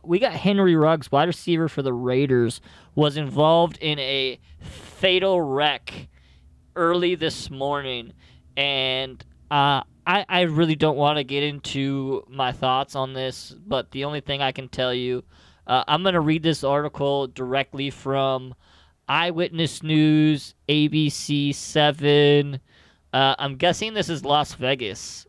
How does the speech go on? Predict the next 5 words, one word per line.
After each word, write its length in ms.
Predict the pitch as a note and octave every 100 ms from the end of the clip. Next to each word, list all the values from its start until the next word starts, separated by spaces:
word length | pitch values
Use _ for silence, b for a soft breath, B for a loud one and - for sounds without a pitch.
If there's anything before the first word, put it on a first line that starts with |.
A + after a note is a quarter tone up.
| _
Um, 460 | A2+ A2 F#2+ F2+ A#2
this 160 | D3
is 100 | F#3
released, 800 | F#3+ G3 D#3 D3 D3 - - - _ b b b b b b _
uh, 680 | - B2 A#2+ A#2 A2 G2+ F2